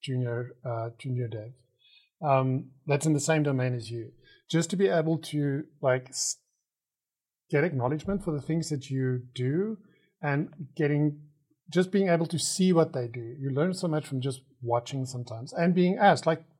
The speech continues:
review my pull request. 'Cause now you're, you might feel like, "But I'm not qualified." It's not about that. It's about, this is a learning opportunity. Like, this person is trusting you to look at their work,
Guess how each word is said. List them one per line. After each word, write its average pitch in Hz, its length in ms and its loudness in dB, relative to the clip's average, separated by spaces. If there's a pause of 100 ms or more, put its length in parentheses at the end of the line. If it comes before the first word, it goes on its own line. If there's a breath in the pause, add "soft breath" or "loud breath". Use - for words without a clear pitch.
review 151 340 0
my 165 160 2
pull 170 180 -2
request. 170 520 -8 (580)
'Cause 147 180 2
now 160 360 2
you're, 143 400 0 (280 soft breath)
you 156 60 4
might 160 220 6
feel 156 180 2
like, 127 140 0
"But 127 100 -6
I'm 143 140 -2
not 233 140 -4
qualified." 131 560 -2 (240)
It's - 120 -12
not 185 160 0
about 151 400 2
that. - 220 -12 (100)
It's 143 160 -6
about, 151 440 6 (800 soft breath)
this 156 200 -2
is 190 120 -2
a 175 60 4
learning 151 400 2
opportunity. 120 760 -8
Like, 120 140 -10
this 165 220 0
person 156 360 0
is 131 140 -4
trusting 160 420 0
you 139 140 0
to 139 160 -8
look 123 180 -4
at 151 120 -8
their 165 160 -2
work, 120 360 -6